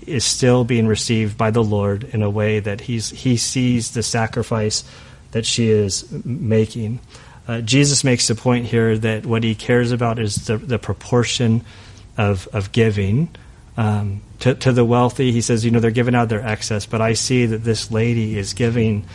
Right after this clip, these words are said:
out of her, her poverty, and it, it hurts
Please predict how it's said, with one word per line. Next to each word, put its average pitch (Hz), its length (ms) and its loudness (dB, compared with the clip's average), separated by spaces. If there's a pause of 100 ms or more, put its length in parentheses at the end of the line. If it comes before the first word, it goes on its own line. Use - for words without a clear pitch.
(360)
out 117 160 4
of 113 140 0
her, 110 160 -4
her - 200 -4
poverty, 117 880 0
and 107 320 0
it, 110 220 -2 (100)
it - 180 -2
hurts - 680 0